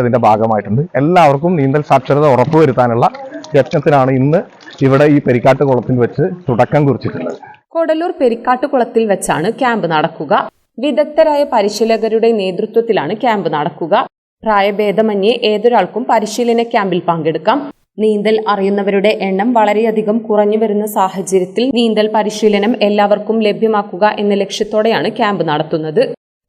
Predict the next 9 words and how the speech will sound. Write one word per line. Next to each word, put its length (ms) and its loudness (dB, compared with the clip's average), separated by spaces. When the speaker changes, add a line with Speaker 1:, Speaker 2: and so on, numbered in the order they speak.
Speaker 2:
പട്ടാമ്പി 460 0
നഗരസഭാ 500 -2
ചെയർപേഴ്സൺ 540 -2
ഒ 20 4
ലക്ഷ്മിക്കുട്ടി 600 -4
അധ്യക്ഷത 500 -4
വഹിച്ചു. 340 -2
സ്വിമ്മിംഗ് 400 0
കോച്ച്, 240 2